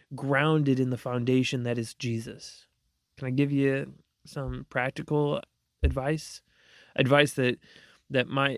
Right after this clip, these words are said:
me, myself, I, I have to daily remind myself that, that I need to be f-, structured and, and rooted deep down into Christ.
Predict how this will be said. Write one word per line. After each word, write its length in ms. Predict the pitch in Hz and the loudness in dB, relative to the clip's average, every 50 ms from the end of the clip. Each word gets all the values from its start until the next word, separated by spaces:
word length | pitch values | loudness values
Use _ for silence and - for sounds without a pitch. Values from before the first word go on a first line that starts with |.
| - _ | -8 _
me, 240 | - 131 147 151 156 | -6 -2 0 2 2
myself, 440 | 156 139 123 117 - 165 151 151 127 | 2 2 0 0 2 2 2 2 2
I, 200 | 127 127 127 135 | 0 0 0 -2
I 240 | 135 107 110 127 127 | -2 -2 0 0 0
have 180 | 131 131 127 - | 0 0 -2 -2
to 160 | 143 139 131 | -2 -2 -2
daily 520 | 131 127 117 147 143 147 147 143 139 127 | -2 -2 0 2 4 4 4 4 2 2
remind 440 | 123 123 120 120 123 127 143 156 151 | 2 0 0 -2 -2 -2 0 0 0
myself 440 | 135 117 113 - - 127 123 123 - | 0 -2 -4 -4 -6 -8 -8 -6 -6
that, 160 | - 127 127 | -6 -4 -2
that 160 | 127 127 123 | -2 -2 -2
I 100 | 120 123 | 0 0
need 160 | 131 143 147 147 | 0 0 0 0
to 60 | 139 | 0
be 320 | 135 131 127 131 - - - - - - _ _ _ _ | 0 0 0 0 -2 -6 -10 -16 -20 -20 _ _ _ _
f-, 580 | - - - - - - - - 113 107 104 135 | -20 -20 -20 -12 -10 -10 -10 -8 -6 -4 -4 -4
structured 720 | - - - - - 156 151 147 - - 135 127 120 127 | -6 -8 -10 -2 0 2 2 2 0 -4 -6 -4 -4 -4
and, 180 | 127 127 127 | -4 -6 -6
and 320 | - 139 135 127 123 127 127 - _ _ _ _ _ _ _ _ _ _ _ _ _ _ _ - | -6 -6 -4 -4 -6 -6 -10 -12 _ _ _ _ _ _ _ _ _ _ _ _ _ _ _ -2
rooted 500 | 143 139 139 151 156 151 151 135 127 120 | 2 6 6 8 8 8 6 2 0 -2
deep 300 | 127 147 147 139 - 127 | -2 -2 -2 -2 -2 0
down 320 | 143 135 131 131 127 120 | 2 2 4 4 2 2
into 800 | - - - 135 131 131 123 - 131 127 120 120 120 123 127 131 - | 0 -2 -2 -2 -2 -4 -4 -2 0 0 2 2 0 -2 -4 -8 -14
Christ. 600 | - - 151 123 120 123 120 - - - - - | -6 -4 -4 -4 -2 -6 -8 -10 -14 -20 -20 -20